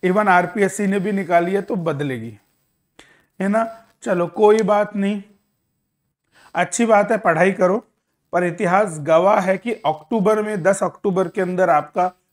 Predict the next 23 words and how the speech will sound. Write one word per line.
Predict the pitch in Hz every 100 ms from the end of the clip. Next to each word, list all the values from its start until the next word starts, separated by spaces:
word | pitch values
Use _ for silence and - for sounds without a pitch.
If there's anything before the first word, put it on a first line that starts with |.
| -
यूपीएससी | 170 156 190 180 180 196
का | 190
एग्जाम | 165 143 135 156 175 170
है, | 202
और | 208 156
यूपीएससी | 170 165 175 175 208
और | 170
आरपीएससी | 151 143 143 156 175
के | 165
एग्जाम | 151 135 151
में | 165
मिनिमम | 165 165 175 196 233 240 247 208
एक | 196 196
मंथ | 175 165
का | - 185
गैप | 147 143 139
रहता | 135 123 - 160
है। | 180 - _ _ _ _ _ _ _ _ -
तो | 180 180 185 180 -
according | 175 - 202 208 196 220 190 -
to | 220 220 208 180 147 147
my | 170 208 240
calculation, | 226 196 - 202 175 160 170 185